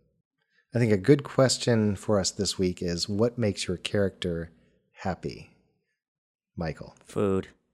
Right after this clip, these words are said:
Speaker 2: Straight up. I mean, food.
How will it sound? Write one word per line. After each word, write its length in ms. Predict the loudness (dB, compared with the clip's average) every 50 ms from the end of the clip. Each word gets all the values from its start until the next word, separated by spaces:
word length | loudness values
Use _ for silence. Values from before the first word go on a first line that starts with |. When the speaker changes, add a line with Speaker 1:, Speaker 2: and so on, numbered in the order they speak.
| _ _ _ _ _ _ _ _ _ _ _ _ _ _ _ _ _ _ _ _
Speaker 2:
Straight 380 | -20 -14 -8 -4 -4 -2 -2 -2
up. 240 | -4 -6 -8 -10 _ _ _ _ _ _ _ _ -8
I 40 | -6
mean, 360 | -4 -4 -4 -4 -4 -6 -8
food. 460 | -8 -4 -2 0 0 0 -2 -4 -8